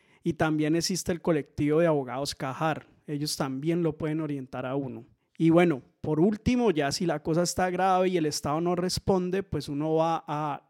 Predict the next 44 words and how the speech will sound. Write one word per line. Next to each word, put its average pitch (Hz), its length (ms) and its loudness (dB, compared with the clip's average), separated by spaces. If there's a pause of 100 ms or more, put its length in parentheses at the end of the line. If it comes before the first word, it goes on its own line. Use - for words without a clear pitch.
(340)
Comité 147 520 -2
Interamericano 151 800 -4
de 151 60 -2
Derechos 151 340 -2
Humanos, 135 580 -6
ya 143 160 -8
como 151 460 -4 (160)
algo 143 240 -2
internacional, 147 920 -4 (680)
porque 175 360 4
ellos 180 180 4
no 180 140 4
son 196 260 4
aquí 185 320 0
el 190 140 0
gobierno, 190 540 4
pero 143 340 -2
hacen 151 320 0
presión 139 560 -6
internacional. 143 840 -8 (500)
Así 156 240 -2
se 185 160 2
hizo 185 160 0
en 180 80 2
el 151 140 -2
paro, 165 280 0
¿no 127 140 -6
se 156 100 -12
acuerdan? 170 520 -4
En 151 100 -4
el 139 100 -6
dos 139 140 -6
mil 135 160 -8
veintiuno 185 540 0
y 196 40 0
la 147 140 -2
C 151 180 -4
I 147 80 0
D 160 120 0
H 156 320 0
vino 170 420 2
y 175 80 -4
nos 131 180 -6
escuchó. 127 540 -12